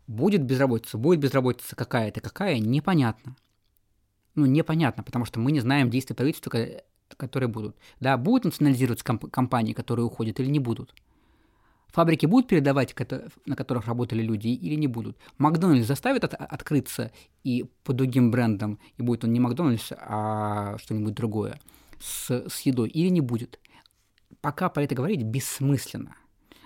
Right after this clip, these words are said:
Да? То, что какая-то безработица будет, сто процентов,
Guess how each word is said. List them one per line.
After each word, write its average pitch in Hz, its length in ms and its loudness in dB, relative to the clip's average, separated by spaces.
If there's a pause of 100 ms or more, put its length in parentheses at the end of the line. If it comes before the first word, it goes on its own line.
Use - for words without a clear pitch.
Да? 143 340 -8 (380)
То, 170 100 4
что - 140 -4
какая-то 151 480 4
безработица 123 580 0
будет, 185 380 0
сто - 420 -2
процентов, 117 640 -4